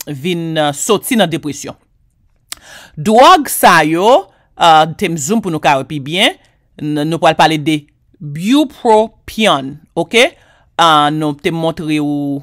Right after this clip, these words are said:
non li sou bwat lan, ki se Wellbutrin,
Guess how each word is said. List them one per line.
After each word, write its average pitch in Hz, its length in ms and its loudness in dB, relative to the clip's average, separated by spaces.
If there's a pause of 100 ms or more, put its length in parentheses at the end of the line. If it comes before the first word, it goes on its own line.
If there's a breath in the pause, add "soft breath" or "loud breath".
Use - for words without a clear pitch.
(140)
non 165 400 -4
li 175 160 -4
sou 196 240 -4
bwat 139 380 -2
lan, 247 360 0
ki 175 140 -10
se 165 300 -4 (100)
Wellbutrin, 190 1700 2